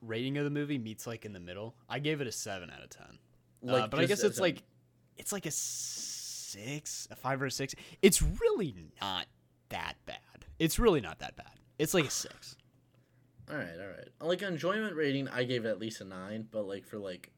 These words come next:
Speaker 2: actual movie rating, I think I gave it, like, a five.
Speaker 1: Five or
Speaker 2: Like,
Speaker 1: six,
Speaker 2: 'cause
Speaker 1: yeah.
Speaker 2: I don't like it as,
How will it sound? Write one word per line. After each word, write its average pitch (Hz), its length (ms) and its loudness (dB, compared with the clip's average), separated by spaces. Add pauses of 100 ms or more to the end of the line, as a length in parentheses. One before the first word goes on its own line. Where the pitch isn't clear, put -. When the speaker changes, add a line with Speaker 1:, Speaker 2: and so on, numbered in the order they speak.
(460)
Speaker 2:
actual 117 420 -6
movie 143 300 -2
rating, 127 520 -2
I 110 100 -4
think 127 180 -4
I 123 60 2
gave 110 220 -6
it, 95 60 -6
like, 98 140 -10
a 104 80 -14
five. 90 500 -10 (1040)
Speaker 1:
Five 214 200 0
or 117 40 -2
Speaker 2:
Like, 107 80 -4
Speaker 1:
six, - 120 -6
Speaker 2:
'cause 117 160 0
Speaker 1:
yeah. 78 280 -8 (120)
Speaker 2:
I 131 120 4
don't 131 260 2
like 120 220 -2
it 117 40 0
as, 107 280 -4